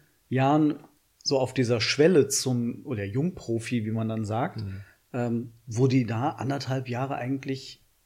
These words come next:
Speaker 1: Spielpraxis verloren haben und Trainingspraxis
Speaker 2: Ja,
Speaker 1: verloren haben.
Speaker 2: du redest ja immer von Intensität. Du brauchst Intensität bei den Profis. Das ist immer die Rückmeldung, ey, die U neunzehn Jungs,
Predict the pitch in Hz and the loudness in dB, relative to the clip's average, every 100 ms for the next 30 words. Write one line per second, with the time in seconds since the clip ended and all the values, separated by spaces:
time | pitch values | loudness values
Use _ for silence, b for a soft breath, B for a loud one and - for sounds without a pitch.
0 | _ - - 156 - 127 - 123 123 113 | _ -6 0 -2 0 -6 -4 -6 -6 -6
1 | 110 110 110 110 104 180 196 - 85 - | -6 -6 -4 -4 -4 -6 -6 -8 -10 -10
2 | 123 101 156 107 104 113 113 120 113 151 | 2 4 4 2 0 0 0 4 4 4
3 | 143 139 127 - 143 135 120 107 135 131 | 4 4 4 4 4 4 2 2 2 2
4 | - 95 117 131 - 131 120 110 117 123 | 2 6 6 6 4 2 0 0 2 2
5 | 113 107 104 - 117 - - 131 104 139 | 2 2 0 -4 -4 -6 -6 -4 0 0
6 | 120 127 127 123 120 92 95 95 107 123 | 2 2 2 2 0 -2 -4 -4 0 0
7 | 147 127 120 113 | 0 0 0 -2